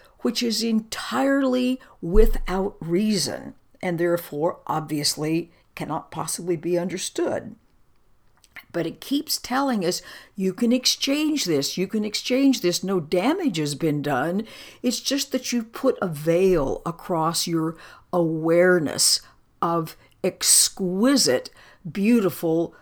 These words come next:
light, love, happiness, and everything else." Remember, it has not gone away. We have just made it temporarily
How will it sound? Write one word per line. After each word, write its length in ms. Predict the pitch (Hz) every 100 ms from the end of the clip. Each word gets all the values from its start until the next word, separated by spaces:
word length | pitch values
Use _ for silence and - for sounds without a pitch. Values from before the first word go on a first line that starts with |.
| - -
light, 540 | 156 170 175 185 - _ _
love, 580 | 170 165 160 160 160 - - -
happiness, 680 | - 170 165 160 147 156 143
and 100 | 151
everything 440 | 151 165 160 190
else." 320 | 269 - - - _
Remember, 680 | 185 190 175 247 269 170 147
it 160 | - 165
has 520 | - 196 233 262 247
not 520 | 190 190 214 226 -
gone 360 | 160 175 175 180
away. 640 | 170 190 269 214 - - - - - -
We 340 | 175 175 254 302
have 180 | 220 160
just 280 | 196 196
made 380 | 180 170 196 226
it 220 | 226 214 - _ - _
temporarily 1200 | - - 277 294 285 269 302 320 240 131 107 214